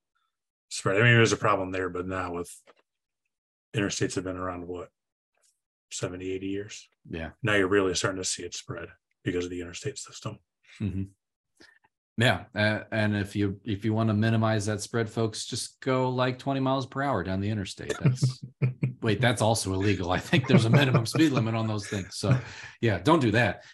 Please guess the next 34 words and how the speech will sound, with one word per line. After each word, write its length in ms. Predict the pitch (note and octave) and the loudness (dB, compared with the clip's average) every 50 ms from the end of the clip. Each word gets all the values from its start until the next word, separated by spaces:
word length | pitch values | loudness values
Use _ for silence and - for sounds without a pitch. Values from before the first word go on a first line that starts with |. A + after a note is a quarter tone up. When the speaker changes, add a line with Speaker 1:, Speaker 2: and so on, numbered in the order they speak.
| - _ _ _ - | -20 _ _ _ -8
Speaker 2:
Yeah, 140 | F2+ D#2+ D#2+ | -8 -6 -4
you'll 140 | G2 G#2+ G#2 | -2 -2 0
get 100 | A2 F#2 | 0 0
rear-ended. 480 | F#2+ G2 F#2+ F#2+ E2+ D#2+ D#2+ D#2 - - - - - - _ - - - _ _ | 0 -2 -2 -2 -4 -6 -8 -12 -14 -16 -20 -20 -20 -20 _ -20 -20 -20 _ _
Um, 500 | D#2+ G#2 G#2+ G#2 G2 F#2+ F2+ F2+ F2+ F2+ - _ _ _ _ _ _ _ _ _ _ _ - | 0 2 2 4 4 2 0 -2 -6 -10 -12 _ _ _ _ _ _ _ _ _ _ _ -4
in, 160 | C3+ C#3 - - - | -4 -4 -4 -4 -8
in, 140 | C3 A#2 - | -10 -8 -4
in 160 | C#3+ C#3 C#3 | -2 -2 0
terms 360 | B2+ - F3 G#3 G#3 G3 D#3 D3+ | 0 2 2 2 2 2 4 4
of, 360 | C#3+ B2+ A#2 G#2+ G2 G2+ - _ _ _ _ _ _ _ _ - | 4 6 4 2 0 -6 -14 _ _ _ _ _ _ _ _ -8
uh, 320 | G#2+ G#2+ G#2 G2+ G2 G2 G2 G2 - _ - | -6 -4 -2 -2 -2 -2 -4 -8 -12 _ -12
teasel 560 | - - E3 E3+ E3+ D3 A#2+ A#2+ G#2 F#2+ G2 E2 | -8 -4 -2 0 0 0 0 0 0 0 0 0
and 260 | F#2 G#2 G#2 G#2 G2 | 0 0 0 -2 -2
control 340 | - G#2 F#2+ - A#2 A2+ A2 | -2 -4 -4 -2 0 0 0
of 60 | G2 | -2
teasel, 300 | - A#2 A2+ F#2+ F#2 F#2 | -2 -2 -2 -2 -2 -2
I 120 | F2+ F#2 F#2+ | -2 -2 -2
know 240 | F#2+ G2 G2 F#2+ F#2+ | -2 -2 -2 -2 -2
a 0 | |
lot 300 | F#2+ F#2 G2 G2+ G2+ F#2+ | -4 -2 -2 -2 -2 -2
of 80 | F#2+ | -2
folks, 260 | - G#2+ G2 F#2+ - | -4 -4 -4 -4 -2
"Well, 100 | - C#3+ | 0 0
if 160 | C3+ A2+ G2+ - | 0 0 -2 -4
it's 140 | A2 - - | -4 -2 0
such 200 | D#3 D3 - A3 | 0 0 0 -2
a 40 | G2+ | -6
tall 280 | - - B2 A2+ A2 | -6 -2 -2 -2 -2
plant, 340 | - - - F3+ F#3+ C#3 - | -2 -2 -2 0 0 0 -2
we'll 100 | A#2 A2 | -6 -6
just 260 | G#2 G#2 F#2+ - - _ _ _ _ _ _ _ _ | -6 -6 -8 -10 -12 _ _ _ _ _ _ _ _
chop 260 | - - A2+ G#2+ - | -8 -6 -4 -4 -6
it 100 | A2 - | -8 -8
down." 380 | - G2+ A2+ G2 D2+ C#2 C2+ | -6 -6 -6 -6 -6 -10 -12